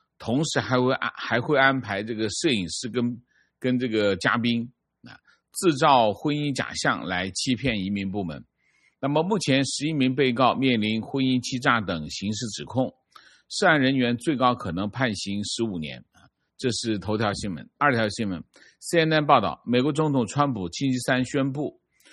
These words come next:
白宫新闻秘书，啊，这个罗琳，呃，莱特维克，莱特维克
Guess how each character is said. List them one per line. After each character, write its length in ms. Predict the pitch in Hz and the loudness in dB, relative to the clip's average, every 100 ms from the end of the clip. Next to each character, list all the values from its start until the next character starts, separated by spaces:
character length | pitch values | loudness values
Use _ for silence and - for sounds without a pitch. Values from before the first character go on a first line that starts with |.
| - _ - | -20 _ 2
白 160 | 127 | 4
宫 180 | 147 156 | 4 0
新 160 | 151 151 | -2 -2
闻 80 | |
秘 160 | 156 151 | 0 0
书， 240 | 120 139 139 | 0 -2 -4
啊， 260 | - - - | -6 -16 -16
这 100 | - | -8
个 120 | 117 107 | 0 2
罗 260 | 101 127 | 6 6
琳， 460 | 127 127 127 127 110 _ _ _ _ | 6 4 2 0 -4 _ _ _ _
呃， 340 | - 101 101 98 | -4 -2 -2 0
莱 240 | 98 113 | 2 2
特 100 | 120 | 2
维 220 | 123 113 | 2 2
克， 400 | 120 165 92 - _ | 2 0 -2 -6 _
莱 240 | - 110 123 | 0 0 2
特 100 | 135 | 2
维 180 | 120 | 2
克 440 | 120 - 160 90 | 0 0 0 0